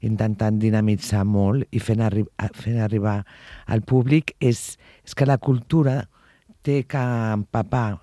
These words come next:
els carrers de la vida, de la vila, i els equipaments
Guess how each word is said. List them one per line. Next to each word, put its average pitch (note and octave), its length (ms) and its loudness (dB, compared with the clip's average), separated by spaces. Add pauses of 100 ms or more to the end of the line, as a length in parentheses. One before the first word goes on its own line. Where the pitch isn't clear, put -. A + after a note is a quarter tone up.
(120)
els - 160 -8
carrers G2 580 -2 (360)
de - 140 -4
la A2 120 0
vida, A2 240 2 (220)
de G2+ 180 -6
la A2 120 0
vila, A#2 300 2
i C#3 140 2
els C3 200 2
equipaments C#3+ 920 2